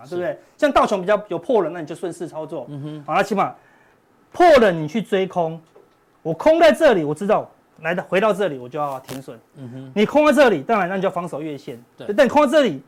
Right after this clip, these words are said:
Speaker 2: 还没有确定你就空，就是不应该啦，
Speaker 1: 嗯哼。好。
Speaker 2: 对不对？等确定了，我们就毫不犹豫就出手，也是
Speaker 1: 是。
Speaker 2: OK 的。所以它现在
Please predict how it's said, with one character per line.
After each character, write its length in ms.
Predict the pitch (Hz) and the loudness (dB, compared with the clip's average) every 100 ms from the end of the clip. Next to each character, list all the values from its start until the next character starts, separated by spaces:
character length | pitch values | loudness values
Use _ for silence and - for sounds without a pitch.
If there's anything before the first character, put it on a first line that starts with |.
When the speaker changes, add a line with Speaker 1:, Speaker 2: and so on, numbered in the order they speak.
| _ _ _ _ _ | _ _ _ _ _
Speaker 2:
还 240 | - 226 | -4 -2
没 140 | 302 330 | 0 2
有 100 | 254 | 0
确 300 | - 294 247 | 0 -4 -4
定 180 | 254 | -6
你 80 | 170 | -8
就 140 | 135 160 | -10 -14
空， 340 | - 139 143 | -14 -16 -14
就 80 | 147 | -14
是 80 | 147 | -14
不 120 | 135 | -10
应 160 | 147 147 | -10 -10
该 200 | 151 139 | -12 -12
啦， 80 | 123 | -12
Speaker 1:
嗯 20 | |
哼。 100 | 98 | -12
好。 60 | |
Speaker 2:
对 100 | 165 | -6
不 60 | 180 | -4
对？ 80 | 147 | -4
等 200 | - 151 | -6 -4
确 200 | - 294 | 0 0
定 160 | 233 240 | 2 -2
了， 60 | |
我 40 | 147 | -4
们 60 | |
就 120 | 165 | -8
毫 240 | 165 - 160 | -10 -6 -4
不 120 | 202 | -4
犹 160 | 170 165 | -6 -8
豫 60 | |
就 100 | 165 | -12
出 200 | 147 147 | -14 -16
手， 200 | 139 120 131 | -16 -18 -16
也 60 | |
是 80 | 139 | -12
Speaker 1:
是。 100 | 156 | -6
Speaker 2:
OK 300 | 175 175 170 | -6 -4 -8
的。 80 | 156 | -6
所 120 | 180 | -4
以 40 | 220 | -4
它 100 | 233 | -4
现 100 | 269 | -6
在 140 | 214 | -6